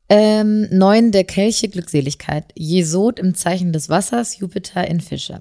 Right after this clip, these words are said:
Die neun Kelche sind perfekt in einem Quadrat angeordnet.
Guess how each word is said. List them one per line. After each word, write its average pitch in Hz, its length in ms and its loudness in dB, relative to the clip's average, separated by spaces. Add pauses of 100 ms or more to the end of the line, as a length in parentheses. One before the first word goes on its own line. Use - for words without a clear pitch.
Die 175 220 0
neun 190 380 4
Kelche 202 440 -4
sind 175 220 -4
perfekt - 560 -4
in 175 120 0
einem 175 360 0
Quadrat 165 520 -2
angeordnet. 139 840 -6